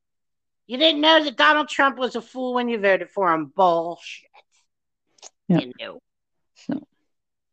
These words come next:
Speaker 1: And he knew exactly what buttons to push. So anyway, let's be real interesting to see what kind. Now, Ginny isn't actually gonna be on tomorrow at ten A M.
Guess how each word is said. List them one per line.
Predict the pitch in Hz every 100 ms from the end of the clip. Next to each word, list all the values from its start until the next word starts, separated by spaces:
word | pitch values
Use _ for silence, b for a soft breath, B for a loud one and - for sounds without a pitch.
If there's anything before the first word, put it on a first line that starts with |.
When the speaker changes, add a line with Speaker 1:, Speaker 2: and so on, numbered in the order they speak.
| _ _
Speaker 1:
And | 165 190
he | 214
knew | 202 185
exactly | 160 - 180 196 185
what | 175 165
buttons | 175 185 208
to | 233
push. | - 202 - _ B B B
So | - 269
anyway, | 294 359 392 359 330
let's | 339 359 359 _
be | 277 240
real | 262 370 370
interesting | 359 302 302 - 294 285
to |
see | - 302
what | 277
kind. | - 294 254
Now, | 269 277 254
Ginny | 208 370 392 415 - _ _ _ _ _ _ -
isn't | 302 294 311
actually | 285 311 294 302 311
gonna | 247 294 277
be | 226 285 285
on | 269 311 349 339
tomorrow | 320 269 226 202
at | 202
ten | - 277 240
A | 220 208 202
M. | 196 196 190 196